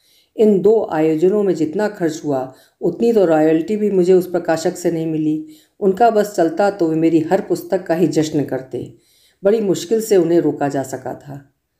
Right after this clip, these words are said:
एक बार एक कविता संग्रह के विमोचन समारोह में जाना हुआ। कवियत्री सीधी सादी गृहिणी थी। उनकी पहली ही पुस्तक थी।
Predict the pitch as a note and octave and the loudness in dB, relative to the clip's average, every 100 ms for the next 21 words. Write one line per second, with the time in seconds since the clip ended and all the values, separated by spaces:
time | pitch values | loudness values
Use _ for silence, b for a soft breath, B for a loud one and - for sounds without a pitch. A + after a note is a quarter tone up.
0 | _ _ _ _ - G#3+ A#3 A3 A3+ G#3+ | _ _ _ _ 0 2 4 2 2 2
1 | G#3+ F3 F3 G#3+ G3+ E3+ E3+ F3+ F3 D#3 | 0 -2 0 0 0 -2 0 0 2 0
2 | D#3 D#3 D#3 F3+ F3 D3 D3 D#3 D#3 C#3+ | 2 2 2 0 0 -2 0 0 0 0
3 | C#3+ D3 E3+ E3+ D3+ D#3 - b b b | -2 -2 -2 -2 -2 -4 -12 b b b
4 | b F#3+ F3 F3+ - A3+ F#3 - F#3 G#3 | b 2 4 2 0 -6 -6 -6 -8 -8
5 | - E3 E3 D3+ C3+ C#3 C3+ F3+ C#3+ C#3 | -4 -2 0 0 -2 -4 -4 -6 -14 -16
6 | _ _ _ - G3+ A#3 A#3 E3+ D#3+ F#3 | _ _ _ -2 0 0 0 2 2 2
7 | F#3+ F3 D3+ - F#3+ - F3+ F3 | 0 -4 -8 -8 -10 -8 -8 -8